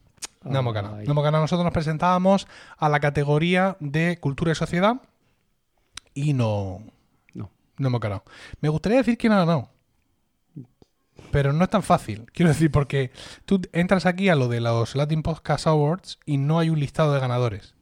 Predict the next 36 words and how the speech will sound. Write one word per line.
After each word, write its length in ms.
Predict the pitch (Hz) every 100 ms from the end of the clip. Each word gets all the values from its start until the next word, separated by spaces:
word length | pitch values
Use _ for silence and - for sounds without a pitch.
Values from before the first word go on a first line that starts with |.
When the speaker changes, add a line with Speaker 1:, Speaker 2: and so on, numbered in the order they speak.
| _ _ 151
Speaker 2:
Llama 340 | 156 170 190
directamente 440 | 165 151 151 - 156
al 80 |
Bacán 300 | 135 135 139
Bacán, 280 | 135 127 151
Speaker 1:
No, 80 | 175
Speaker 2:
que 60 | 196
te 0 |
Speaker 1:
no, 80 |
Speaker 2:
lo 60 | 135
diga. 200 | 147 160
Speaker 1:
no, 120 | 170 190
no, 100 | 180
sí, 120 | 131
ya 100 | 151
lo 60 | 160
vi 60 |
en 80 | 151
su 100 | 147
momento. 360 | 131 131 117 - - - _
Que 200 | - 147 - -
tienes 240 | 185 208 226
el 80 | 165
vídeo 300 | 190 214 190
para 140 | 160
verte 180 | 156 190
la 80 | 160
ceremonia 400 | 147 143 170 170
de 80 |
cuarenta 260 | 151 139 131
y 40 |
cinco 160 | 139 151
minutos 240 | 143 147
entera. 320 | 139 113 107 135
Speaker 2:
Sí. 140 | 110 - - 104 - - - -
Speaker 1:
Pero 340 | 208 220 233